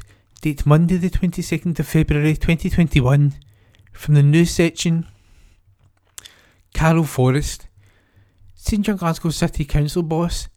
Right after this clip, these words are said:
takes voluntary redundancy by Stuart Patterson,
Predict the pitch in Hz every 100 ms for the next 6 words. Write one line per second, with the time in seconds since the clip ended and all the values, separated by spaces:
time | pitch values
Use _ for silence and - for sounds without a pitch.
0 | _ 165 - 135 156 165 - 156 156 139
1 | 139 139 160 - 170 170 _ _ _ _
2 | _ _ _ _ _ _ - 160 - 202
3 | - 147 143 175 185 175